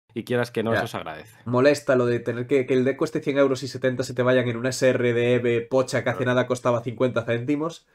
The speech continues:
Speaker 1: Es la norma ahora mismo
Speaker 2: Eh.
Speaker 1: por cómo está el juego. Las cartas que no han entrado dentro del set de reprints es lo que tiene.
Speaker 2: Y que yo me acuerdo, tío, lo de pillar el alter de esta carta a cuatro euros fue el mayor win
Speaker 1: Yo
Speaker 2: que he hecho en mucho tiempo, ¿eh?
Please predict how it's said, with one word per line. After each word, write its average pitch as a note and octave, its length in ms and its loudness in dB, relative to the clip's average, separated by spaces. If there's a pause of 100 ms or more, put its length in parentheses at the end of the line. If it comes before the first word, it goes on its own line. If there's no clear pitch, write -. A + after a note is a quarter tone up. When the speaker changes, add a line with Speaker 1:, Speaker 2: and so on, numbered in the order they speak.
(340)
Speaker 1:
Es C#3 140 -2
la C#3+ 140 2
norma B2+ 320 0
ahora A2 200 -2
mismo A2+ 260 -2
Speaker 2:
Eh. G#2 500 0
Speaker 1:
por A2+ 140 -10
cómo A2+ 160 -4
está A2+ 160 -6
el G#2 80 -4
juego. A#2 260 -4
Las G#2 140 -4
cartas C3 340 -2
que C3+ 120 -2
no C3 80 2
han B2+ 80 0
entrado B2 340 0
dentro A#2 220 -4
del A2 100 -4
set A#2 180 -6
de A#2 120 -4
reprints C#3+ 520 -6 (160)
es C3+ 120 -6
lo F#2+ 100 -6
que F2+ 80 -8
tiene. F2 240 -12 (640)
Speaker 2:
Y B2+ 80 -2
que - 220 -4
yo A#2+ 180 0
me C3+ 80 2
acuerdo, B2+ 400 0
tío, C3+ 280 -2 (640)
lo B2 120 2
de A#2+ 120 2
pillar A#2 300 2
el D3+ 100 6
alter C3+ 340 4
de B2 80 0
esta B2+ 240 0
carta A#2 460 -2
a A2+ 120 -4
cuatro C#3 460 2
euros C#3 560 0
fue - 320 6
el E3 120 10
mayor D3+ 400 8
win D3 260 6
Speaker 1:
Yo F#3 160 0
Speaker 2:
que D3+ 160 8
he E3 80 8
hecho F3 220 8
en F#3+ 120 6
mucho E3+ 320 2
tiempo, C3+ 460 -2
¿eh? D#3 160 -8